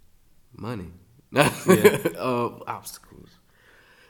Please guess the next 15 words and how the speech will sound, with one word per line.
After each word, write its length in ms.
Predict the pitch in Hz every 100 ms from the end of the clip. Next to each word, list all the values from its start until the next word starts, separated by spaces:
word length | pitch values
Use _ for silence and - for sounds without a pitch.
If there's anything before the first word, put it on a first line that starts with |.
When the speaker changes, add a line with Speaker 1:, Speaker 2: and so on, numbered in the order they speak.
| _ -
Speaker 1:
There's 180 | 123 117
been 500 | 113 107 95 92 - - _ _ - - _ _ -
the 60 |
m-, 260 | 92 104 - _ _ _ -
we 140 | 104
did 180 | 107 98
this, 400 | 104 101 - - -
uh, 220 | - 98 90 87
we 120 | 107
wrapped 280 | 107 107 -
a 60 | 90
year 300 | 95 123 104
or 60 |
so 260 | 95 92 87
ago 320 | 87 87 -